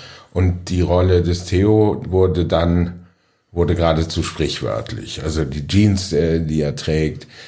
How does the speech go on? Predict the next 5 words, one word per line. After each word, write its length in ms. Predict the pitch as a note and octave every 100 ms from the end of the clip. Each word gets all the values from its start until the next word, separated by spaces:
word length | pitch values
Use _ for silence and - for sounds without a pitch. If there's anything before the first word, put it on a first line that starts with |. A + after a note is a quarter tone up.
| -
die 100 | -
Art 340 | - D#2+ D#2+ -
seiner 380 | E2 D#2 D2+ D#2
Schnodderigkeit, 1120 | F2+ F2+ F2+ D#2+ D#2 - F2 D#2+ E2 D#2 - - - - - _
äh, 480 | E2+ D2+ D#2 D2+